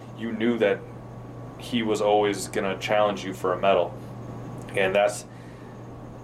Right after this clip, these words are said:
what we need to now, kind of, to keep that legacy going. That's kind of what we need to do as, as a program, is we need to pick up the slack and be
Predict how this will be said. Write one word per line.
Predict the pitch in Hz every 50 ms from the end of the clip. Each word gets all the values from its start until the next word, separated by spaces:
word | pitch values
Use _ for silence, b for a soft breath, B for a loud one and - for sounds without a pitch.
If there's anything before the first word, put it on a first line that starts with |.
| - - - - - - - 110
what | 104 110 107 101
we | 107 104
need | 101 101 101 98 98
to | - - 101 95
now, | 92 92 90 92 92 90 92 90 90 - - - -
kind | - - 90 87
of, | 87 85 -
to | -
keep | - - 104 95
that | 98 92 90
legacy | 90 92 92 92 - 95 95
going. | 98 104 101 98 95
That's | 92 87
kind | - - 101 90
of | 90
what | 90 95 90
we | 92 92
need | 92 92 90 90
to | 90
do | - - 95 95 92 87 85
as, | 95 92 87 87 87 - - -
as | 98 90 87 92
a | 87
program, | - - - 101 95 92 90 87 87 87 87 -
is | 92 90 87 85 - - - B B B B B B B B - -
we | 104 101
need | 95 92
to | -
pick | 104 101 104
up | 98 98 95
the | - 90
slack | - - 101 98 95 98 107 - -
and | 95 92 92 92 90 - - - - - - - B B B B B B B B - - - - - - - - - - - - - - -
be | - 110 104 107 104 101